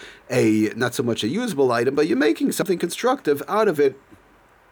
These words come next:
and one has to be careful, even though it's just paper, not to do these inyanim. Just to read from the Sefer, uh, Shabbos Home, Mutaka quotes that Shmir Shabbos Kehilchasa B'Shem Reb Shlomo Zalman Auerbach, Zecher Tzadik Levracha, that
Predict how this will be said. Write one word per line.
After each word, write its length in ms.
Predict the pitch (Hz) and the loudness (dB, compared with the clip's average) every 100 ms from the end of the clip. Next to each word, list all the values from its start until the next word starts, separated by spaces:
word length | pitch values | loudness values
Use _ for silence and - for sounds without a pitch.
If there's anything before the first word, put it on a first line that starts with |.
| _ _ _ - - | _ _ _ -14 -6
and 120 | 120 | -2
one 100 | 131 | 0
has 160 | 131 135 | 0 -2
to 60 | 139 | -2
be 100 | 131 | -4
careful, 400 | 151 165 131 113 | -2 -2 0 -2
even 220 | 127 135 | -2 0
though 140 | 123 | 0
it's 100 | 110 | 0
just 180 | 120 - | -6 -6
paper, 320 | 170 117 131 | -4 -2 -2
not 260 | 113 120 - | -2 -4 -6
to 100 | 120 | -6
do 180 | 104 98 | -4 -4
these 220 | 95 90 | -6 -8
inyanim. 400 | 95 117 113 78 - - _ _ _ - - - - - | -4 -2 -4 -6 -16 -20 _ _ _ -12 -12 -14 -20 -14
Just 160 | 113 - | -8 -2
to 80 | |
read 240 | 117 123 107 | 0 0 -2
from 140 | 113 | -2
the 80 | 107 | -4
Sefer, 640 | - 127 117 - 123 117 117 | -4 -4 -4 -4 -2 0 2
uh, 160 | 110 | 0
Shabbos 400 | 104 117 104 101 | 0 -2 -4 -4
Home, 260 | - 131 104 | -2 0 0
Mutaka 300 | 120 120 101 | -2 -4 -6
quotes 380 | - 170 127 - | -2 -2 -2 -4
that 300 | 131 135 127 | -2 -2 -2
Shmir 340 | - 120 107 | -2 0 0
Shabbos 340 | 104 95 98 | 0 -4 -6
Kehilchasa 560 | - 123 202 175 - 147 | -4 -2 -2 -2 0 -2
B'Shem 340 | 135 - 127 117 | 0 0 0 0
Reb 100 | - | -2
Shlomo 220 | - 92 | -4 -4
Zalman 340 | 95 98 127 | -4 -4 0
Auerbach, 300 | 180 196 160 | 2 2 0
Zecher 400 | - 139 131 139 | 0 -6 -4 -6
Tzadik 80 | 131 | -4
Levracha, 480 | 147 160 214 208 143 | -4 0 2 2 2
that 200 | 151 | 2